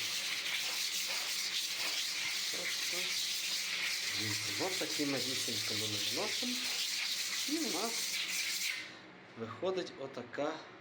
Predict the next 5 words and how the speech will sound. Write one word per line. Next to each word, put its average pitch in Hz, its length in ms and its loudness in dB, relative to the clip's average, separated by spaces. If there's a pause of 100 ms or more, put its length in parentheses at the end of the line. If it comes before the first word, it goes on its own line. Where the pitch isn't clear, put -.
(880)
отака 127 480 -8 (600)
ціка-, 139 440 0
такий - 260 0
цікавий 135 460 0
візерунок. 123 440 2